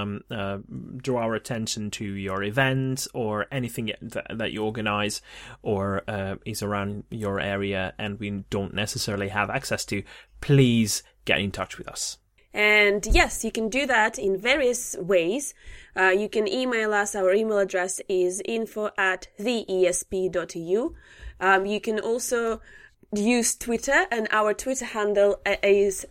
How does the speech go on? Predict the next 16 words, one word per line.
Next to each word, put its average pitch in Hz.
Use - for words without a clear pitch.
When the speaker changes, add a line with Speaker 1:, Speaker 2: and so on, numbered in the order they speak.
Speaker 2:
at 247
E 247
S 220
podcast 202
underscore 190
E 175
U. 175
You 233
can, 254
uh, 240
go 277
on 294
our 269
website, 311
which 208
is 208